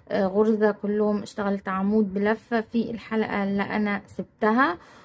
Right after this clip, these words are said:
ووصلت كده لاخر غرزة. بعد كده هرتفع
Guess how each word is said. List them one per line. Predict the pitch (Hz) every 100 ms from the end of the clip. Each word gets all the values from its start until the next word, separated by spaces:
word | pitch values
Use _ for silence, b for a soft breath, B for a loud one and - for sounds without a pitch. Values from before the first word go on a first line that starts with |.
| B -
ووصلت | 214 240 240 214 214 220 220 214
كده | 214 220 202 202 -
لاخر | - 202 220 214 - 190 202 196 - 214 208 190 196
غرزة. | 202 214 220 247 381 B B B -
بعد | 220 277 262
كده | 240 233 226 226 -
هرتفع | 196 - 240 233 196